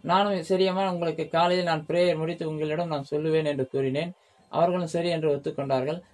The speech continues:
அடுத்த நாள் காலையில் எனக்கு phone செய்தார்கள். "சாய், எனக்கு கண்டிப்பா கிடைக்குமா? எனக்கு மூன்று, மூன்று வாரங்கள் மட்டுமே இருக்கிறது. இதற்குள் அது முடியுமா என்று சந்தேகமா இருக்கிறது. எல்லாத்தையும் கொடுத்த பாபா இதை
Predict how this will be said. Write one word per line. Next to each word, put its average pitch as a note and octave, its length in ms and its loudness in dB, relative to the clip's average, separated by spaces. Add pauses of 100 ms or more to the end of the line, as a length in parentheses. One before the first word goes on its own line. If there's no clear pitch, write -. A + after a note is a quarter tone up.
(140)
அடுத்த F3+ 240 0
நாள் F#3+ 160 2
காலையில் F3+ 340 2
எனக்கு D#3 220 -4
phone E3 180 -2
செய்தார்கள். D#3 420 0
"சாய், E3 280 2
எனக்கு D3+ 300 0
கண்டிப்பா D#3+ 360 0
கிடைக்குமா? D#3+ 380 0
எனக்கு D3 300 -2
மூன்று, E3 340 -4
மூன்று F#3 380 0
வாரங்கள் F#3 360 4
மட்டுமே F3 380 -2
இருக்கிறது. C#3+ 560 0 (240)
இதற்குள் F3+ 360 0
அது F3+ 180 4
முடியுமா F3+ 380 2
என்று D#3+ 280 -2
சந்தேகமா E3+ 480 0
இருக்கிறது. D3 520 0 (240)
எல்லாத்தையும் G3+ 520 2
கொடுத்த F3+ 300 2
பாபா F3+ 340 4
இதை E3+ 400 -2